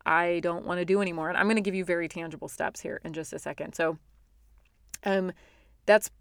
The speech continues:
pretty much how I got into this whole thing. And it really does not have to be any more complicated than that. If you know that there is something that you don't like doing, you don't wanna do, or you're just drowning in work, then it's probably time for you to start looking for somebody.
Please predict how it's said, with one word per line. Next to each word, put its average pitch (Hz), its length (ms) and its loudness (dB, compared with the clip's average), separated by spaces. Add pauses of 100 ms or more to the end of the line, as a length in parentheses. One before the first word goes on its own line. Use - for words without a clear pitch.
(320)
pretty 214 260 4
much 220 300 4
how 185 320 8
I 175 100 6
got 170 200 2
into 165 200 -6
this 156 180 -8
whole 143 220 -4
thing. 147 440 -8
And 147 340 -6
it 185 140 -2
really 185 300 2
does 180 140 0
not 165 140 -2
have 160 140 -4
to 170 60 -8
be 156 160 -6
any 160 140 -8
more 151 180 -8
complicated 147 580 -8
than 151 120 -10
that. - 300 -2
If 180 160 -8
you 175 160 -4
know 175 320 2
that 175 180 2
there 170 200 2
is 170 100 -4
something 170 320 -8
that 165 160 -4
you 165 120 -6
don't 165 200 -4
like 156 260 -6
doing, 170 280 -4
you 165 80 -6
don't 160 180 -8
wanna 165 240 -6
do, 175 300 0
or 170 220 -2
you're 156 200 -6
just 156 280 -6
drowning 160 380 -4
in 151 120 -6
work, 170 300 2
then 175 160 -6
it's 170 120 -10
probably 196 400 2
time 175 260 -2
for 170 120 -8
you 160 160 -4
to 165 60 -6
start 165 280 0
looking 208 280 -4
for - 160 -6
somebody. 151 540 -4